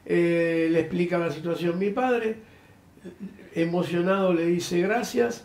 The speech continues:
y que no tenía ningún problema en que Carlos fuera director de selecciones nacionales, y yo, que dirigía Talleres en una grandísima campaña, me venía para estar en Buenos Aires en la subdirección,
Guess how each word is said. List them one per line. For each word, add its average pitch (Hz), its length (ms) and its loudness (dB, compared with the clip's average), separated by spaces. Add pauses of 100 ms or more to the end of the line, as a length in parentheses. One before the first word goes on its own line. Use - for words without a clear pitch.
(160)
y 160 80 -10
que 160 140 -6
no 170 160 -2
tenía 175 320 0
ningún 170 300 -2
problema 185 420 0
en 165 100 -2
que 165 180 -6
Carlos 175 480 -2 (520)
fuera 170 280 2
director 160 600 -2
de 160 100 -4
selecciones 160 640 -6
nacionales, 226 600 -2 (360)
y 196 140 6
yo, 208 240 4
que 160 120 -2
dirigía 175 500 0
Talleres 185 560 0
en 170 160 -4
una 175 200 -2
grandísima 180 840 -2
campaña, 247 640 -2 (480)
me 220 180 4
venía 247 600 2
para 196 200 0
estar 185 220 0
en 170 100 -2
Buenos 160 340 -4
Aires 196 280 0
en 208 80 0
la 214 240 -6
subdirección, 170 760 -4